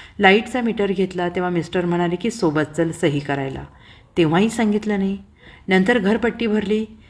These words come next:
तेव्हा मी त्यावरचं नाव वाचलं आणि कळालं की माझंही नाव त्यावर लागलंय. मला कायम वाटायचं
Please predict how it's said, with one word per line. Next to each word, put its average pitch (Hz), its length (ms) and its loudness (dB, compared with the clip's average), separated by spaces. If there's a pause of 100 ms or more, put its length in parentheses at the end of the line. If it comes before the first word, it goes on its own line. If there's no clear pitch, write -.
(300)
तेव्हा 175 300 4
मी 269 120 4
त्यावरचं 220 520 0
नाव 170 220 2
वाचलं 156 300 -2
आणि 190 180 -2
कळालं 165 500 2
की 190 160 -4
माझंही 139 480 0
नाव 247 200 2
त्यावर 233 320 0
लागलंय. 147 440 0 (520)
मला 156 200 2
कायम 160 380 2
वाटायचं 208 380 0